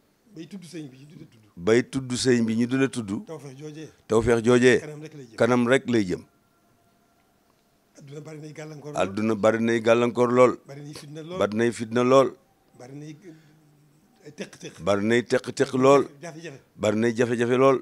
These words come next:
Speaker 1: Lépp ngi ci biir doxinu adduna.
Speaker 2: Lépp nag mi ngi ci biir doxinu adduna.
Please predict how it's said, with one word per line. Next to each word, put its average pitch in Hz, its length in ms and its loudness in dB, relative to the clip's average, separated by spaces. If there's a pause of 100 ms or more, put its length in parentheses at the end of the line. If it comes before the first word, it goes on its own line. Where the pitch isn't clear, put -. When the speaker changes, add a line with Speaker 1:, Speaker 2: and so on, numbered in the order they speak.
Speaker 1:
Lépp 190 160 -16
ngi 170 140 -18
ci 127 100 -20
biir 143 180 -20
doxinu 131 300 -20
adduna. - 240 -20
Speaker 2:
Lépp 117 560 0
nag 131 160 2
mi 127 140 0
ngi 120 80 -8
ci 110 100 -12
biir 113 160 -4
doxinu 104 300 -4
adduna. 78 300 -8